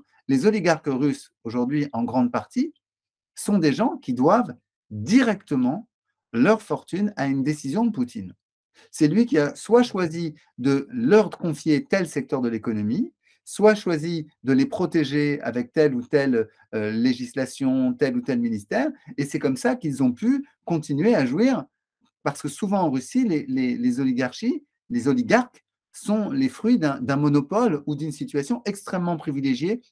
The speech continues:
dans un secteur économique. Et c'est donc vraiment dû à la décision de Poutine. C'est pour ça qu'on a un écosystème très particulier. Mais il faut pas se tromper,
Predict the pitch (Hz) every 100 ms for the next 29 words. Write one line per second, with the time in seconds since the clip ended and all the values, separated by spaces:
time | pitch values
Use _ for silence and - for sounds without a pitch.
0 | _ 123 160 165 156 143 - 139 127 123
1 | 113 104 _ _ _ _ _ _ _ _
2 | 160 151 - - 123 - 127 156 - 107
3 | 147 139 117 107 165 302 _ _ _ 147
4 | 139 240 107 120 180 196 170 151 113 113
5 | _ _ _ - 151 160 - 240 185 165
6 | 143 127 _ _ _ _ _ _ _ _
7 | - 143 175 - 247 240 135 - 117 107
8 | 104 _ _ _ - 208 185 - 143 156
9 | 165 151 113 _ _ _ 151 165 160 147
10 | 180 214 214 - 165 247 269 -